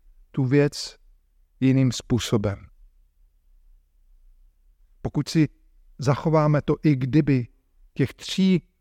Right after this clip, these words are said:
mladíků, kteří tu dnes byli s námi, tak můžeme dojít nejenom k naší vlastní proměně,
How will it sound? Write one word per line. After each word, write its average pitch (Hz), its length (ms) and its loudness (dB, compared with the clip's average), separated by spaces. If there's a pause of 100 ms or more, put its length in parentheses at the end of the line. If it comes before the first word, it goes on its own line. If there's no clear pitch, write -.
mladíků, 156 640 0
kteří 135 360 -4
tu 143 120 -4
dnes 139 300 0
byli 139 240 0
s - 100 -10
námi, 127 400 -2 (2500)
tak 131 200 0 (600)
můžeme 147 600 2 (640)
dojít 143 340 0
nejenom 143 460 2 (960)
k - 100 -12
naší 127 360 0
vlastní 120 480 0
proměně, 135 600 0